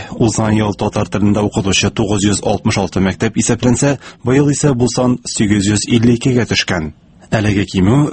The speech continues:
республикадагы башка милли мәктәпләргә дә кагылган. Мисал өчен, Чуаш мәктәпләре йөз ун сигездән туксан җидегә, Удмурт мәктәпләре утыз җидедән утыз дүрткә,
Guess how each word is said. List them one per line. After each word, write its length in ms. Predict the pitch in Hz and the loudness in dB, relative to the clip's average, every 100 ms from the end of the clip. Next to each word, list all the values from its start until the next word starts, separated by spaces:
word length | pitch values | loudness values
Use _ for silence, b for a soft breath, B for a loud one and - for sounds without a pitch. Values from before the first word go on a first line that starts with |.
| 127 | 0
республикадагы 760 | 123 143 147 143 139 135 135 | 0 0 0 2 0 2 0
башка 360 | 120 139 - 147 | 0 -2 0 0
милли 280 | 117 107 101 | 2 4 4
мәктәпләргә 560 | 101 98 101 104 95 95 | 2 -2 -4 -2 -2 -2
дә 100 | 95 | -2
кагылган. 580 | 104 95 98 95 85 76 _ b - | -2 -2 0 0 -2 -6 _ b -2
Мисал 300 | 123 160 156 | 0 2 2
өчен, 300 | 147 143 151 | 2 2 2
Чуаш 400 | - - 120 113 117 | 0 0 0 0 0
мәктәпләре 600 | 110 113 107 107 104 110 | 0 -2 -2 -2 -2 -2
йөз 280 | 113 110 104 | 0 0 2
ун 120 | 110 | 0
сигездән 580 | - 104 107 92 107 101 | 0 0 0 0 0 -2
туксан 320 | - - 117 117 | -4 -4 -2 0
җидегә, 520 | 104 95 85 98 117 B B B | 0 0 0 0 -2 B B B
Удмурт 420 | 120 117 147 - | -2 2 0 2
мәктәпләре 600 | 135 117 113 113 104 104 | 0 0 -2 -2 -2 -2
утыз 400 | 139 107 120 110 | 0 0 0 0
җидедән 420 | 117 104 104 107 | 2 2 0 -2
утыз 400 | - 113 113 101 | 0 0 0 -2
дүрткә, 540 | 82 92 - - 104 | -2 -4 -2 -2 -2